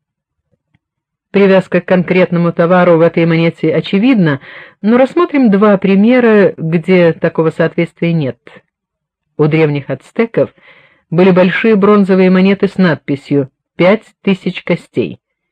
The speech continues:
Видимо, разменной монетой в государстве ацтеков служили кости животных, скорее всего, определённые кости,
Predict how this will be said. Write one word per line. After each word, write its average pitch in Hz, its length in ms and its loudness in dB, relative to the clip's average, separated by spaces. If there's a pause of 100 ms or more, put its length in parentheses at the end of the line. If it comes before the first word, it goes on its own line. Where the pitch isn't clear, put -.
(640)
Видимо, 156 320 0
разменной 160 480 0
монетой 147 440 -2
в 147 40 -6
государстве 143 640 -2
ацтеков 139 500 -4
служили 139 380 -4
кости 131 400 -4
животных, 165 560 -2
скорее 135 380 -2
всего, 127 220 -4
определённые 175 760 -2
кости, - 500 -8